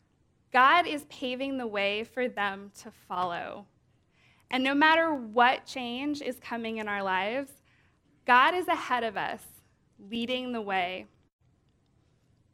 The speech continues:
But it's not just in the Old Testament that we are assured of God's presence. In this illustration that John records, Jesus is talking about a sheep pen. And there are a bunch of sheep in the sheep pen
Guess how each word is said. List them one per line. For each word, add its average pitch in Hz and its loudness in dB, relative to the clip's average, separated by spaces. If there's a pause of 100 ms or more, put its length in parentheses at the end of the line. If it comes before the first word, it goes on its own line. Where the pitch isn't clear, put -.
(420)
But 285 0
it's 330 -8
not 359 4
just 440 -6
in 349 0
the 330 2
Old 208 -4
Testament 277 -6
that 220 -4
we 226 -2
are 220 2
assured 208 -6
of 202 -6
God's 185 -6
presence. - -16 (460)
In 262 2
this 330 0
illustration 254 -2 (880)
that 214 -4
John 240 0
records, 185 -6 (320)
Jesus 339 -6
is 370 -12
talking 294 -4
about 226 4
a 214 -4
sheep - -16
pen. 185 -12 (880)
And 254 2
there 277 2
are 285 4
a 285 0
bunch 285 0
of 359 -6
sheep 269 -10
in 254 -12
the 240 -6
sheep 233 -14
pen 311 -4